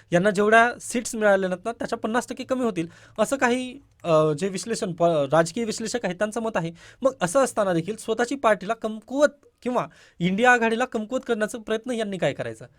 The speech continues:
ओके, आता हे थोडंसं पॉलिटिकल ऑब्झर्वेशन या नात्यानेच पहा, कारण आपल्याला कोणत्या पॉलिटिकल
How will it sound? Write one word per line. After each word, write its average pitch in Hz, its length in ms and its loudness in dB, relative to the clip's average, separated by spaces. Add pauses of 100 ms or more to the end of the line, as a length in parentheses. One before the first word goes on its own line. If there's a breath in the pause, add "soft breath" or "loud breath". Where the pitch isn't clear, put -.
(100)
ओके, 175 180 -4
आता 135 160 -2
हे 170 180 -4
थोडंसं 190 320 -2
पॉलिटिकल 185 420 0
ऑब्झर्वेशन 180 580 -2
या 175 80 2
नात्यानेच 170 380 -2
पहा, 147 220 -2 (360 loud breath)
कारण 165 180 2
आपल्याला 180 280 0
कोणत्या 180 280 -2
पॉलिटिकल 175 440 -2